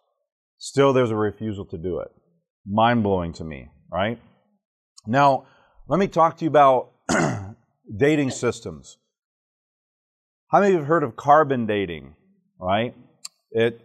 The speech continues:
you know, you, you take, uh, something and, and you, you basically, you measure how much carbon in it, is in it. And we understand in our current environment and our current, um,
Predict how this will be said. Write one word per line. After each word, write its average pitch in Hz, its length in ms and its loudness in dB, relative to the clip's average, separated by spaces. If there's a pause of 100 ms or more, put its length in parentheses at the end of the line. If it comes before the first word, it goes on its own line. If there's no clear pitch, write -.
you 113 120 0
know, 110 240 4
you, 110 320 -4
you 113 180 -2
take, 127 400 0
uh, 101 460 4 (500)
something 123 580 2
and, 98 320 -2
and 98 280 -6
you, 98 280 -8
you 101 240 -6
basically, 113 480 -2
you 101 120 -2
measure 110 360 0
how 113 200 -2
much 107 240 -6
carbon 117 400 0
in 95 100 -6
it, 95 220 -8
is 90 220 -8
in 92 120 -4
it. 113 220 -8 (640)
And 104 480 -2 (180)
we 107 300 0
understand 117 760 -2
in 98 200 -8
our 98 160 0
current 127 600 0 (800)
environment 123 720 2
and 107 100 -2
our 92 160 -2
current, 120 560 0
um, 87 520 0